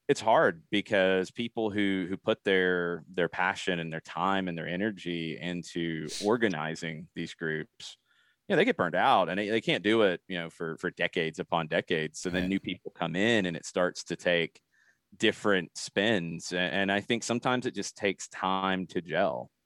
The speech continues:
Speaker 1: You know, it's still a young supporters culture here in Atlanta. And I think everybody's out what Atlanta's spin is.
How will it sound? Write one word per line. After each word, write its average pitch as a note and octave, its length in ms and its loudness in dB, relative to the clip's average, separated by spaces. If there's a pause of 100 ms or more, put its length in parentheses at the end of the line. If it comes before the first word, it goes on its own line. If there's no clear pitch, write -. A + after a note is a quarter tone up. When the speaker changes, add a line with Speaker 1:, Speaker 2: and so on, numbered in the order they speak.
Speaker 1:
You B2 60 2
know, C#3 40 6
it's D3 140 2
still F3 580 2 (540)
a C3 100 6
young A2+ 500 2
supporters A2 560 -2
culture D2 400 -8
here D#2+ 240 -4
in C#2 80 -6
Atlanta. C#2+ 440 -6 (120)
And E2 80 -6
I F2 140 -4
think G2 240 -2
everybody's F2+ 600 0 (440)
out E2+ 320 0 (500)
what G2+ 400 4 (300)
Atlanta's F#2 960 0
spin D2+ 680 -4
is. - 560 -12